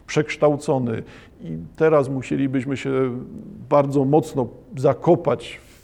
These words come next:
w całej tej doktrynie, która wynikając z Biblii, judaizmu, chrześcijaństwa i przekształcana przez te, mm, kilkadziesiąt stuleci ostatnich,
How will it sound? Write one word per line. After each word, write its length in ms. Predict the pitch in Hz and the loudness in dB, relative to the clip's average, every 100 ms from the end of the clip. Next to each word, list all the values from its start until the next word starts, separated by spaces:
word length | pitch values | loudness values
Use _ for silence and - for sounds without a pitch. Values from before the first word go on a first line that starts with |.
| - - | -20 -20
w 100 | - | -20
całej 580 | - 147 147 143 120 117 | -2 2 4 4 2 -2
tej 300 | - 131 120 | -4 -4 -4
doktrynie, 840 | 117 127 - - 143 156 151 123 | -4 -6 -8 -4 2 4 4 -2
która 500 | - 135 135 131 123 123 - - - - - - - | -4 -2 2 2 0 -4 -18 -20 -20 -20 -20 -20 -18
wynikając 680 | 110 139 147 131 139 139 139 | -2 2 2 4 4 4 0
z 80 | 120 | -2
Biblii, 840 | 143 160 165 160 147 131 120 120 | -2 -2 0 2 2 2 0 -2
judaizmu, 760 | 120 127 135 143 151 151 139 127 | -2 2 2 2 0 0 2 2
chrześcijaństwa 1080 | - 127 - 120 139 147 143 - - 123 117 | 0 -6 -6 -2 0 0 -6 -8 -2 -2 -2
i 100 | 113 | -6
przekształcana 800 | - 135 - 131 123 151 135 123 | -6 -6 0 -2 0 -2 -2 -4
przez 220 | 117 - | -8 -6
te, 80 | 127 | -4
mm, 580 | 127 123 123 127 131 | -2 -4 -6 -8 -8
kilkadziesiąt 560 | 123 127 131 127 135 127 | -8 -4 -2 -2 -4 -6
stuleci 440 | - 127 143 143 | -6 -4 -2 -2
ostatnich, 500 | 123 - 139 - 160 | -4 0 -2 0 -8